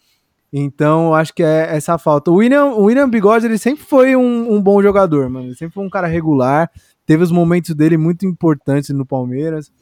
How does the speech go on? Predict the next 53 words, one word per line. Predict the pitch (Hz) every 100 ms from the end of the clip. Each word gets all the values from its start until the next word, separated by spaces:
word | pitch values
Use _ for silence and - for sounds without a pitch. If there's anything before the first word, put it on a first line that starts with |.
| _ _ _
Teve, | - 151 156 165 156 147 143
é, | 135 131 131 -
gols | 135 131 151 196 170
muito | 151 147 143
importantes. | 147 127 139 151 165 156 143
O, | 135 139 139 131 127 120 113 _ - _ _ _ _ _ -
é, | 151
os | 139
momentos | 160 160 170 170
dele | 151 156 151
de | 147
brilhar, | 139 135 143 147 139
dois | 139 139
mil | 151
e |
dezoito, | 135 131 147 139
por | 147
exemplo, | 135 139 143
aí | 147
que | 151
deu | 143 147
o |
passe | 127 135 139 135 -
pro | 135
gol | 131 131
do | 131 127
Daverson, | 131 151 135 135 131
o | 127
gol | 123 131
do | 127
título. | - 156 160 - 143 135 _ _ _ _
Então, | 160 156 196
ele | 208
teve | 214 214
os | 220
momentos | 214 208 214 208 180
dele. | 156 156 127 - _ _ _
Mas | 165 165
eu | 196
acho | 208 190 -
que | 214 214 226
hoje | 208 240 208
em | 196
dia | 160 247
ele | 233 208
já | 196 208
era, | 226 226
tipo, | - 233
uma | 220 202
quarta | 175 190 208 180
opção | 151 - - 156 165 135
ali, | 143 151 120
sabe? | - - 175 139